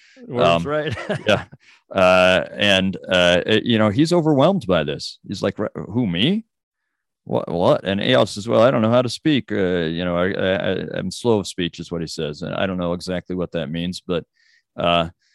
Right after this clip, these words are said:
Speaker 2: he really doesn't feel like this is something he can do. But the Lord says, "Yeah,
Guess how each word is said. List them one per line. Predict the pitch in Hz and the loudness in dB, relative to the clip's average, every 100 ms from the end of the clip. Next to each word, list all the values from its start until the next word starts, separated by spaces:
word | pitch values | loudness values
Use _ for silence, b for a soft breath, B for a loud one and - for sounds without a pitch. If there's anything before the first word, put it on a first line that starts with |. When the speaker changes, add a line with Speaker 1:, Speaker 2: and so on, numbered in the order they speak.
| _ _ | _ _
Speaker 2:
he | - 123 113 | -6 -2 2
really | 131 143 120 - | 2 2 2 -2
doesn't | 113 120 127 107 | -2 0 0 -2
feel | 127 | 0
like | 107 110 - | 2 0 -2
this | 110 - | -6 -4
is | 104 | -4
something | 113 110 107 | -4 -2 -2
he | 98 113 | -2 -2
can | 104 | -2
do. | 98 123 87 | 0 0 0
But | 92 | -4
the | 101 | -2
Lord | 107 113 | -2 0
says, | 117 101 | -2 0
"Yeah, | 127 147 | 2 0